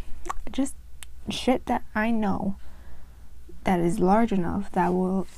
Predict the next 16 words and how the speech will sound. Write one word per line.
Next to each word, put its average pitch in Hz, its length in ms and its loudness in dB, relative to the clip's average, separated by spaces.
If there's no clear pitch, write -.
be 190 160 4
able 185 180 2
to - 220 -4
encapsulate, 196 1000 0
encapsulate, 214 760 2
encapsulate, 233 640 0
capture 226 580 -2
something - 560 -4
like 196 280 4
that, - 180 2
would 220 220 4
be 214 180 4
able 226 160 2
to 226 240 0
fully 220 640 0
express - 840 0